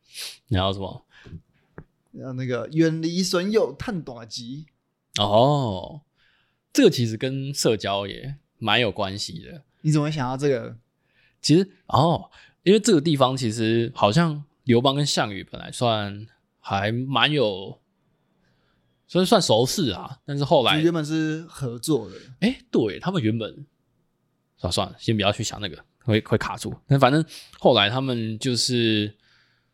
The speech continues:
Speaker 1: 呃，怎么说啊？后来就是开始两个人开始有心机去勾心斗角嘛。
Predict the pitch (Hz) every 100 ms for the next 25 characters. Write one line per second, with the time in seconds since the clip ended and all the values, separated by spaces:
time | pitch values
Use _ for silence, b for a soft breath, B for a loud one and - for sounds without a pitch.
0 | _ _ _ _ _ - 107 92 90 85
1 | 90 - 98 87 - _ - 151 110 107
2 | 123 127 131 123 - 98 101 101 98 101
3 | 104 120 117 107 95 80 - - 104 107
4 | 101 101 - 113 - _ _ _ _ _
5 | _ - 117 117 117 110 117 107 - -
6 | 73 -